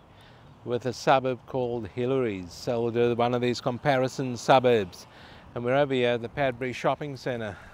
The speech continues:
It's just, um, behind us over there. Not a big sho-, shopping centre, but, um, it's got everything you need over there. The main tenant's an I G A,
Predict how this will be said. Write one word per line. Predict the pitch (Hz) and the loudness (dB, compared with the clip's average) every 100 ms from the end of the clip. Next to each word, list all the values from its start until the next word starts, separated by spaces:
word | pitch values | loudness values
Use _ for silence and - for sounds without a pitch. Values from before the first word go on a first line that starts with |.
| - | -18
It's | 127 117 | -14 -12
just, | - 135 - - - | -2 -2 -4 -10 -4
um, | 127 123 113 - - - - - - - | -2 -4 -8 -14 -20 -20 -20 -20 -20 -12
behind | 135 117 117 123 131 | -4 -2 0 -2 -4
us | 120 | -4
over | 120 110 | -6 -4
there. | 110 113 156 - - | -4 -4 -4 -8 -10
Not | - 135 | -4 -4
a | |
big | 98 127 120 | 0 0 0
sho-, | - 127 92 | -4 -4 -4
shopping | - 120 117 | 0 0 0
centre, | 107 - 110 156 - - - - - - | -8 -6 -4 -6 -10 -20 -20 -20 -20 -8
but, | 113 - - | -8 -8 -6
um, | 120 113 113 113 110 | -4 -4 -4 -6 -12
it's | 120 - | -12 2
got | 127 110 | 2 2
everything | 104 110 127 113 | -2 -2 -4 -2
you | 110 | -2
need | 110 117 113 | 0 0 0
over | 110 | -2
there. | 110 127 151 143 | -2 -2 -2 -2
The | 123 123 | -4 -6
main | 117 123 127 120 | -2 0 0 0
tenant's | 131 123 117 104 | -4 -4 -4 -6
an | 113 107 | -8 -8
I | 110 | -8
G | 107 107 107 | -8 -8 -8
A, | 113 | -8